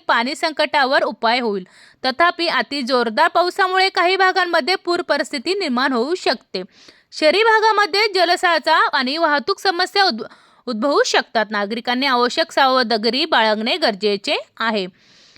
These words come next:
कृषी क्षेत्रातील ह्या सकारात्मक बदलामुळे राज्याची आर्थिक परिस्थिती सुधारण्यास मदत होईल. शेतकऱ्यांच्या उत्पन्नात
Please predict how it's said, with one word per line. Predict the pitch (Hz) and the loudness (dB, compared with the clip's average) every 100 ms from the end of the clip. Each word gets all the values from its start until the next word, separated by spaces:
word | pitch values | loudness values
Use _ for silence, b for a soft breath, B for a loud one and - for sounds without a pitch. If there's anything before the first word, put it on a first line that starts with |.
| b b - | b b -2
कृषी | 359 - | 0 2
क्षेत्रातील | 466 508 494 453 440 440 | 2 2 0 2 2 2
ह्या | 427 392 415 | 2 2 0
सकारात्मक | 427 392 - 302 302 302 339 | 0 -2 0 2 2 0 -2
बदलामुळे | 302 262 226 311 311 262 285 | 0 -2 2 0 2 0 2
राज्याची | 254 208 226 208 | 0 0 -4 -2
आर्थिक | 285 247 254 - 285 285 277 | 0 2 0 -4 -4 -4 -2
परिस्थिती | 294 277 294 269 349 | 0 0 -2 -4 -4
सुधारण्यास | - 269 254 247 403 392 | -4 0 0 2 0 0
मदत | 415 415 415 | 0 0 0
होईल. | 370 349 | 0 0
शेतकऱ्यांच्या | - 285 - 247 240 247 320 | -2 -4 -2 0 0 0 0
उत्पन्नात | 302 - 240 240 | 0 0 -2 0